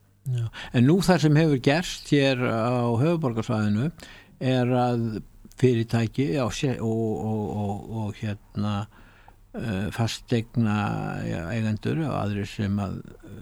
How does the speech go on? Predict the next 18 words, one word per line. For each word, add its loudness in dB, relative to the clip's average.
eða -4
þeir -6
sem -4
eru -4
að -14
kaupa -4
sér -12
íbúð, -14
þeir 2
hafa 0
farið 0
til 0
nágrannasveitarfélagina -2
frá 0
Reykjavík, -2
farið -8
í -10
Kópavog, -8